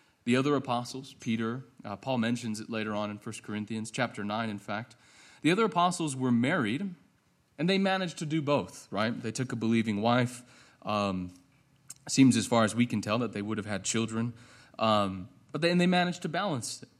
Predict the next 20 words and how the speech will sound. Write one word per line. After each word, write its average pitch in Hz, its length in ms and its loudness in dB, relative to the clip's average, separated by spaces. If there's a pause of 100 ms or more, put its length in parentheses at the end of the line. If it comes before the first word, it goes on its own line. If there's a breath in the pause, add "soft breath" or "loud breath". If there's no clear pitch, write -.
(640)
However, 156 560 4 (200)
what 127 160 -8
the 127 80 0
Apostle 135 480 -2
Paul 127 220 -2
does 165 260 2
say 98 180 -6
is 131 180 -4
that 131 220 -2
in 160 120 2
the 139 80 4
midst 160 320 -4
of 123 80 -4
that, 104 280 -4 (300 loud breath)
one's 135 340 2
interests 131 640 0
are 107 260 0
divided, 110 680 -2 (100)
verse 104 340 -4 (320 soft breath)
thirty-four. 98 540 -6